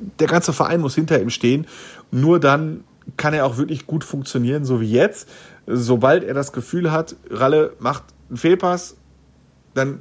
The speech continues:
pfeift direkt das ganze Publikum oder alle murren und nach dem Spiel wird der Trainer gefragt, hör mal, der Fährmann hat wieder drei Fehlpässe gespielt,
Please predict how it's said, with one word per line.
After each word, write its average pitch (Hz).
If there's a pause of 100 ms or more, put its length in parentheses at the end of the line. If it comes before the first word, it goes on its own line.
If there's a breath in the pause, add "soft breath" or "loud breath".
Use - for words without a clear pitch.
pfeift 151
direkt 143
das -
ganze 127
Publikum 175
oder 135
alle 135
murren 185
und 131
nach 139
dem 143
Spiel 156
wird 147
der 131
Trainer 143
gefragt, 135
hör 127
mal, 120
der 104
Fährmann 127
hat 131
wieder 131
drei 117
Fehlpässe 123
gespielt, 120